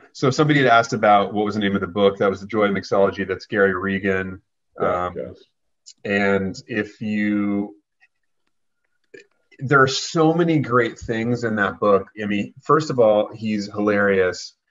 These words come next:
Speaker 1: He's a
Speaker 2: Yeah.
Speaker 1: great writer, super cheeky. Um, it's one of the earlier cocktail books before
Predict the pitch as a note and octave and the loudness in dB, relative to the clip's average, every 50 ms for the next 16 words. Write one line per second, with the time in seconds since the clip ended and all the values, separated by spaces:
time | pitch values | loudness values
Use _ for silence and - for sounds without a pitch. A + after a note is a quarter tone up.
0 | _ _ _ - - A#2 G#2+ G#2+ A2 G2+ G2 - A2 A2 A#2 A#2 A#2+ B2+ B2 A2 | _ _ _ -8 -6 -4 -2 -2 -4 -4 -6 -8 -2 0 2 2 2 0 0 0
1 | G2+ F#2+ F#2+ G2 G2 G2 F#2+ F#2+ F#2 - - - B2 A#2 - - A2+ - - - | 2 2 2 2 2 2 2 2 0 -2 -6 -6 -6 -6 -4 -4 -6 -6 -6 -8
2 | A2+ G#2 G2+ F#2+ - G#2+ G#2 G2 G2+ G2 F#2+ F#2+ F#2+ G2 _ _ _ _ _ _ | -6 -4 -4 -6 -6 -6 -4 -4 -2 -4 -4 -6 -8 -12 _ _ _ _ _ _
3 | _ _ _ _ _ - F#2+ G2 G2 G2 - G2+ B2 A#2+ - - A2+ A2 A2 A2 | _ _ _ _ _ -2 0 2 2 2 0 -2 -8 -10 -10 -8 -8 -6 -2 0
4 | A2+ A2+ A2 A#2+ A2+ G#2+ G#2 G#2+ G#2 G2+ - - - A2+ G#2 G#2 G#2+ G#2+ G#2+ G#2 | 0 2 2 0 -2 -2 0 0 0 0 -2 -4 -4 -2 0 2 2 0 0 0
5 | G#2 G2+ G2 G2 F#2+ F#2+ - - - G#2+ G2 G2 F#2+ - - A2+ G2 F#2+ F#2+ F2 | 0 0 0 0 0 -2 -4 -6 -2 0 0 0 0 -4 -2 0 0 0 0 0
6 | F2+ F#2+ F#2 F2+ - - - - G2+ G2 - - - G#2 G2+ F#2+ F#2+ F#2 F#2 F#2 | -2 -2 -2 -2 -4 -10 -12 -10 -10 -10 -10 -10 -8 -4 0 2 2 2 0 -2
7 | - | -6